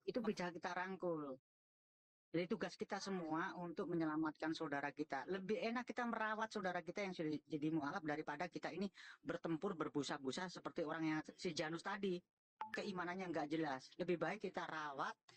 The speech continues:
kita, eh, ramut lah kalau bahasa Jawa. Saudara kita yang betul-betul sudah mendapatkan hidayah.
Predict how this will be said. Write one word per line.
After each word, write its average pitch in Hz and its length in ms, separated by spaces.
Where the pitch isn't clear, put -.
kita, 151 300
eh, 170 240
ramut 175 320
lah 180 160
kalau 147 240
bahasa 131 240
Jawa. 143 320
Saudara 175 320
kita 190 240
yang 208 80
betul-betul 170 400
sudah 185 160
mendapatkan 160 480
hidayah. 139 480